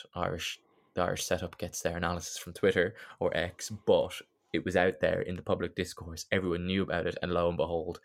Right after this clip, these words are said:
Scotland are useless at defending it, and Ireland score again. See, that's just incredibly poor coaching from Scotland that that was allowed to happen again. Space out wide, you know, you just, you know, fool me once, shame on you. Fool me twice, shame on me. All that.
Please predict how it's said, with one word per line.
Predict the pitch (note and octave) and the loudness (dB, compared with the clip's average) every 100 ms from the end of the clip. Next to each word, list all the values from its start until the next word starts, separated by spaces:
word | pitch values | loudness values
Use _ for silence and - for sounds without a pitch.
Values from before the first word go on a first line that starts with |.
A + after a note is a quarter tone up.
| - - _ _ | -20 -20 _ _
Scotland | - - F2 E2+ E2+ | -4 0 0 -2 -4
are | E2+ | -2
useless | F2+ E2+ E2 | -2 -2 -4
at | E2 | -6
defending | - F2 E2+ | -2 0 0
it, | E2 | -2
and | E2+ | -2
Ireland | E2 E2 | -2 -2
score | - E2+ E2 | -2 0 0
again. | F2 - F2 D#2+ D#2+ - | -2 0 0 0 -2 -8
See, | - F#2+ - | -8 -8 -2
that's | F2 G2 | -2 0
just | - - - | -6 -12 -14
incredibly | - - - F#2+ F2+ D#2 | -16 -6 0 0 0 -6
poor | - D#2 | -4 -4
coaching | - D#2+ D#2+ - - _ | -2 -2 -2 -8 -16 _
from | - | -14
Scotland | - C#2 - D2+ - | -4 -4 -4 -8 -8
that | C2+ - _ | -10 -10 _
that | E2+ - | -2 -2
was | E2+ | -2
allowed | F2 D#2+ | -4 -2
to | - | -2
happen | E2+ - - _ _ - | -4 -8 -12 _ _ -2
again. | F2+ F2 F2 D#2+ - - - - | 2 4 2 2 -8 -16 -20 -6
Space | - F2 E2 | 0 0 2
out | - | 0
wide, | E2+ E2+ F2 - | 0 0 -2 -6
you | - E2+ C#2 | -8 -8 -8
know, | - | -8
you | E2 | -10
just, | F2 F2 - _ _ _ _ _ - | -8 -8 -10 _ _ _ _ _ -12
you | |
know, | E2 D2 _ | -10 -10 _
fool | - F#2+ | 0 2
me | F2 | 2
once, | F2 E2 | 0 0
shame | - E2+ | -2 -2
on | E2+ | -2
you. | E2+ | -4
Fool | E2 | -4
me | F2 | -6
twice, | - F2 F2+ - - | 0 0 0 -4 -6
shame | F#2+ F2+ | -6 -4
on | |
me. | F2 F2 | -4 -2
All | G1+ | -2
that. | - G1+ | -2 -6